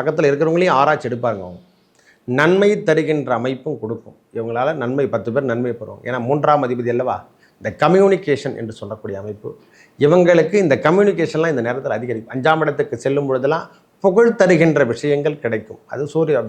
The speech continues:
செவ்வாயோட தொடர்பு கொண்டிருக்கும் போதெல்லாம் வேகமாக நடைபெறும். செவ்வாயோட எந்த கிரகம் கொடுக்குதோ அது வேகத்தை கொடுக்கும். அதுவும் ஏழாம் இடம் என்று சொல்ல வெளிப்புகழ்.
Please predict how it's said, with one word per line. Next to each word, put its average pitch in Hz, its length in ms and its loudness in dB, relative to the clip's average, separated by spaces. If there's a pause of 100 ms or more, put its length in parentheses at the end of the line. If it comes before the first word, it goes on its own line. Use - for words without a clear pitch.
செவ்வாயோட 185 600 4
தொடர்பு 151 340 0
கொண்டிருக்கும் 135 420 -2
போதெல்லாம் 135 400 -2 (420)
வேகமாக 190 680 4
நடைபெறும். 120 520 0 (1080)
செவ்வாயோட 190 680 4
எந்த 165 280 2
கிரகம் 160 400 0
கொடுக்குதோ 156 440 -2
அது 185 340 0
வேகத்தை 190 500 0
கொடுக்கும். 120 360 -10 (320)
அதுவும் 160 300 -4
ஏழாம் 170 340 4
இடம் 156 200 -2
என்று 139 140 -6
சொல்ல 139 240 -4
வெளிப்புகழ். 165 460 -2